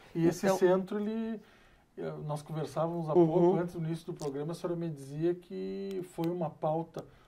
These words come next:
Speaker 1: do fórum e ele já tá com o recurso garantido, né?
Speaker 2: Ele, é, a, a, nós fizemos uma, uma contribuição, né, à gestão, né, auxiliando eles na, num diagnóstico da, dos serviços aqui em Santa Maria, serviços que,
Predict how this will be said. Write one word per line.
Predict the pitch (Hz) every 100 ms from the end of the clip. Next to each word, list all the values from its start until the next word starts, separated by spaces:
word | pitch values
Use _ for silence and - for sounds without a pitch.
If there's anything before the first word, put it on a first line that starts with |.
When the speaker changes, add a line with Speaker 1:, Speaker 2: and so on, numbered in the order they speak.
| -
Speaker 1:
do | 147
fórum | 147 151 147 170 214 240 - - _ 175
e | 165
ele | 170
já | 185
tá | 180 170
com | 208
o | 185
recurso | 180 185 175 196
garantido, | 196 220 214 - 208 156 139
né? | 165
Speaker 2:
Ele, | 196 190 196
é, | 208 165
a, | 156 185 180 185 180 165
a, |
nós | 165 180 185
fizemos | 190 175 185 190 175
uma, | 175 170 160 156 143
uma | - 165 165 160
contribuição, | 160 190 214 185 208 - 190 196 208
né, | 160 170
à |
gestão, | 160 160 - 156 165 226 -
né, | 160 160 214 302 - - -
auxiliando | - 170 175 170 175 170
eles | 160 170 175 165
na, | 156 151 151
num | 160 160
diagnóstico | 156 156 151 151 151 165 - 175 160
da, | 151 147 143 143
dos | 156 -
serviços | 170 143 160 180 180 147 147
aqui | - 151
em |
Santa | 156 147 156
Maria, | 147 139 143 190 233
serviços | - 175 147 151 151 160 -
que, | - 156 143